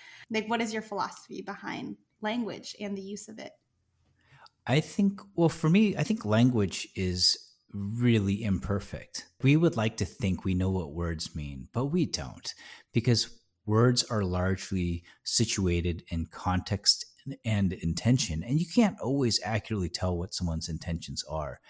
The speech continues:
Speaker 2: the best that we can do is assume that we have a shared experience or understanding of a word and kinda go from there. Where it's broken is where we have different experiences.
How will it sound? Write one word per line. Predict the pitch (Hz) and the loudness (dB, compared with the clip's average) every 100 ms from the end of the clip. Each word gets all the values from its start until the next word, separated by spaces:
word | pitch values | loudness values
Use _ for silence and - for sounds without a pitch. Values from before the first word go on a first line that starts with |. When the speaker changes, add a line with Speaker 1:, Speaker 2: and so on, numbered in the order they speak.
| - - - _ _ | -20 -20 -20 _ _
Speaker 2:
the | 95 | -4
best | - 113 117 | 2 4 6
that | 127 | 6
we | 107 | 4
can | 101 98 | 2 0
do | 92 90 90 - | 2 0 -2 -4
is | 90 | -4
assume | 85 - - 117 113 110 | 0 2 4 6 6 6
that | 90 76 | 2 -6
we | 85 | -6
have | - 85 | -6 -6
a | |
shared | 82 - 87 85 | -6 -4 -4 -4
experience | 85 - - 82 80 82 | -4 -4 -4 -4 -4 -6
or | - 90 | -6 -2
understanding | 85 82 - 85 80 80 90 - | -2 0 -2 0 -2 -4 -6 -4
of | 95 123 | -2 0
a | |
word | 104 78 76 80 87 _ - _ _ _ _ _ | 0 -2 -6 -8 -10 _ -20 _ _ _ _ _
and | 95 87 80 | -2 0 -2
kinda | - 101 90 | -4 -2 -2
go | 90 | -2
from | 82 - 78 | -6 -6 -6
there. | 82 85 65 - _ _ _ | -4 -4 -6 -12 _ _ _
Where | 98 98 90 | 0 2 2
it's | 82 | 0
broken | - 113 131 87 78 | 2 4 4 2 0
is | 76 - | 0 -2
where | 90 82 80 | 0 0 0
we | 82 | -4
have | 78 85 - | -2 -4 -4
different | 90 - 73 | -6 -4 -4
experiences. | - - 90 85 - - 52 - | -4 -2 -2 -2 -2 -4 -2 -2